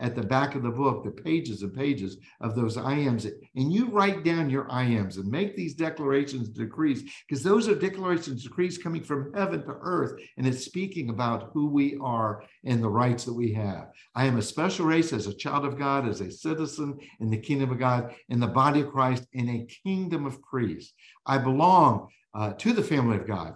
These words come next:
I can enter into God's presence boldly now. I have been recreated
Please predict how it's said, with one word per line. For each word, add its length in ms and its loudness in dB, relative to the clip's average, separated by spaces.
I 80 0
can 320 -2
enter 260 2
into 140 2
God's 300 0
presence 400 -4
boldly 420 -2
now. 420 -2
I 120 4
have 440 2
been 400 6
recreated 960 2